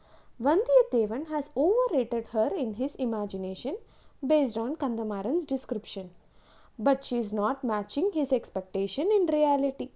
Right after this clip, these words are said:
His eyes searched around among the women with an eagerness to find the lady who had come in the closed palanquin with Lord Elder Paluvetrayar, but he could not find her.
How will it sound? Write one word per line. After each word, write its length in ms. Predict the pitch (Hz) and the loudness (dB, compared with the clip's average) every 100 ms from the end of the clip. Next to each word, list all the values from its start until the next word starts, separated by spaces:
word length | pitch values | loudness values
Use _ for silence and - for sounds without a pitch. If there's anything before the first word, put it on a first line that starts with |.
| - - - _ - - | -20 -20 -20 _ -20 -8
His 180 | - 440 453 - | 2 2 2 -2
eyes 340 | 226 202 285 - - - | 0 2 -2 -4 -20 -20
searched 500 | - 339 415 - - | -2 2 2 2 0
around 340 | 226 202 226 | 2 2 -2
among 380 | 277 233 233 285 285 | -2 -2 -2 -2 0
the 140 | 240 - - - - | -2 -4 -18 -20 -16
women 400 | - 233 208 226 - - - - | -6 0 0 -2 -8 -20 -20 -8
with 200 | 247 277 | -4 0
an 140 | 302 | 2
eagerness 560 | 269 339 370 220 202 269 - | 2 2 2 2 0 -4 -2
to 80 | 285 | -4
find 400 | - 262 285 370 | -2 -4 -2 2
the 100 | 269 | 2
lady 420 | 214 190 185 233 440 - - - | 2 -4 -4 -6 -6 -10 -20 -2
who 120 | 302 | 4
had 240 | 294 285 - | 4 2 -2
come 180 | 269 320 | -2 -2
in 180 | 233 247 403 | -2 -4 -2
the 140 | 269 | -2
closed 400 | 269 269 269 320 - | 2 4 4 2 -4
palanquin 560 | 226 208 202 196 208 311 - - - - - | -2 -2 -2 -4 -2 -2 -4 -16 -20 -20 -4
with 180 | 269 440 | 2 2
Lord 380 | 262 247 226 277 - | 2 2 2 -2 0
Elder 300 | 311 269 285 - | 2 4 2 4
Paluvetrayar, 680 | 339 320 311 302 285 262 254 - - _ - | 2 2 0 0 0 0 -2 -8 -20 _ -6
but 200 | 254 285 | -6 0
he 120 | 349 | -2
could 220 | 339 233 | 0 -2
not 240 | 220 262 | -2 -6
find 320 | - 330 311 277 | -6 -4 -4 -2
her. 140 | 247 | -4